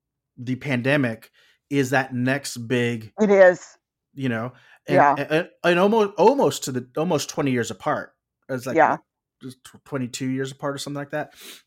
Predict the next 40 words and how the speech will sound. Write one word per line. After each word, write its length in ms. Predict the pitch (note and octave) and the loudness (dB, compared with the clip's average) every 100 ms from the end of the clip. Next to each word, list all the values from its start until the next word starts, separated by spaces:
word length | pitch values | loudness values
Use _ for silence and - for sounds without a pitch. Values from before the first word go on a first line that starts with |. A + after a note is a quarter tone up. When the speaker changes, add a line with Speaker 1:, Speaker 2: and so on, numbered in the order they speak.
| - | 0
Speaker 1:
Um, 300 | C#3+ C3+ B2+ | 4 6 6
Speaker 2:
Yeah. 100 | D#3+ - _ _ _ _ _ _ _ _ _ _ _ _ _ _ _ - B2+ | 4 2 _ _ _ _ _ _ _ _ _ _ _ _ _ _ _ -12 -6
Speaker 1:
during 300 | B2+ F3+ G#3+ | -2 0 0
the 80 | A#3 | -2
time 300 | - D#3+ D3+ | -2 -2 -2
of 80 | |
the, 100 | C3+ - | -4 -6
of 200 | C3+ A#2+ | -4 -2
the, 280 | A#2+ A#2+ A#2 - | 0 -2 -2 -6
of 160 | B2+ | -8
the 120 | A#2+ - | -6 -4
actual 600 | C#3+ D#3 - C#3 B2+ B2 _ _ _ _ | -2 -2 -2 -2 -2 -6 _ _ _ _
quarantining, 760 | - C#3+ B2+ A#2+ G#2+ F#2 F2+ E2+ _ _ _ _ | 0 4 4 0 -8 -14 -18 -20 _ _ _ _
'cause 140 | C3+ | -4
everyone 300 | C#3+ D#3+ D#3+ C#3 | 0 0 0 0
acts 220 | C3 C3 | 0 -2
like 80 | A#2 | -8
we're 80 | |
still 180 | A2+ C3+ | -8 -6
in 60 | A2+ | -8
quarantine. 400 | - A#2 A2 A2+ | -8 -8 -6 -10
We 80 | G#2+ | -10
haven't 320 | A#2 A2 G#2 | -10 -10 -10
been 120 | G#2+ | -10
for, 140 | G#2 G#2+ | -10 -12
like, 140 | G#2 | -12
a 40 | G#2 | -12
year. 300 | G2+ G2+ - - - - - | -12 -12 -14 -20 -20 -20 -2
Speaker 2:
I 40 | - | 4
Speaker 1:
Not 100 | E3+ | 8
in 60 | C4+ | 10
any 120 | G#3 | 8
Speaker 2:
know. 40 | C#3 | 8
Speaker 1:
meaningful 380 | C#3 C#3+ C3+ D4 | 4 2 6 6
Speaker 2:
Love 80 | |
Speaker 1:
way. 220 | A#3+ A2+ G#2+ | 6 4 0
Speaker 2:
it. 60 | - _ _ _ _ _ _ _ _ | -2 _ _ _ _ _ _ _ _
Speaker 1:
The 80 | C#3+ | 4
what 140 | D3+ | 4
now? 240 | D3 G3 | 6 2